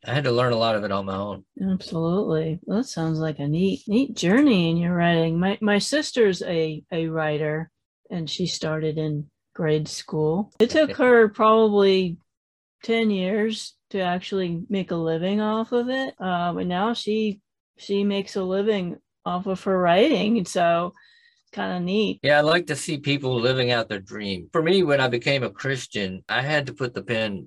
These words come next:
Speaker 1: down a while, focus on my relationship with Christ. I really needed to learn who I was in Christ. <laughs> And that took some time,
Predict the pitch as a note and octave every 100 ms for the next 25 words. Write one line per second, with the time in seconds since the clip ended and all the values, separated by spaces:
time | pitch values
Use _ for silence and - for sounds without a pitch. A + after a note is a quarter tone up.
0 | F2+ - G2 G2+ G#2 F#2 D#2+ E2 D#2+ E2
1 | - A#2+ A#2 A#2+ - F#2+ F#2+ F#2+ F#2 F#2
2 | F#2 F#2 F#2+ - E2+ E2+ - - C#2+ B1+
3 | - G#2+ B2 C3+ B2 A2 G#2+ F#2+ G2 G#2
4 | F#2 G2 A2 F#2+ F#2 G2 F#2 F2+ - -
5 | F#2 D2 - - - _ - B4+ G2 -
6 | - - - - F#2+ A2+ B2+ A#2 - F2+
7 | - G2 F2 E2+